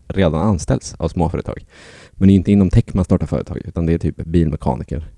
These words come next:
biltvättar, falafelställen och såna saker. Va-,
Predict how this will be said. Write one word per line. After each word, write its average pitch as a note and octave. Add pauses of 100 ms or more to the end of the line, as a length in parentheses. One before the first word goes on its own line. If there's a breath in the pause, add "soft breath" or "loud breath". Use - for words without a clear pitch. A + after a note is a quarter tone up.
biltvättar, - (120)
falafelställen D#2 (200)
och -
såna D2+
saker. - (600 loud breath)
Va-, G2+